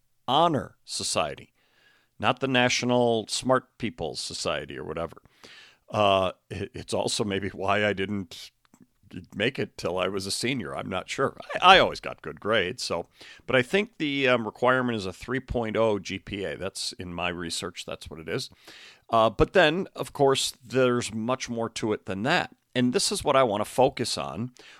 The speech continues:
when I speak on Wednesday night, but also in my, um, in the, the two quotes that I'm gonna talk about today. One, actually, I, I even,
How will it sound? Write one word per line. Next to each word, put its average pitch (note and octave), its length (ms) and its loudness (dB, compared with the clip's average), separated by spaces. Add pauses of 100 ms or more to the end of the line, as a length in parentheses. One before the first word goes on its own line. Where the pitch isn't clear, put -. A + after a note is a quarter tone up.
when A2+ 160 -2
I G#2+ 100 2
speak - 480 0
on A2 200 2
Wednesday F#2 340 -4
night, E2+ 320 -4
but A#2+ 80 -4
also C3 460 2
in A#2+ 240 -6
my, A2+ 340 0 (160)
um, F#2+ 420 -2
in G#2+ 180 -4
the, G2+ 100 -4 (240)
the G#2+ 100 -4
two - 320 -6
quotes F#2+ 480 -2
that F2+ 140 -8
I'm E2 100 -8
gonna E2+ 140 -10
talk - 320 -6
about D2+ 200 -8
today. C#2 260 -12 (360)
One, D3+ 300 2
actually, A#2 420 0
I, G#2 300 4
I F#2+ 160 0
even, F#2+ 500 -6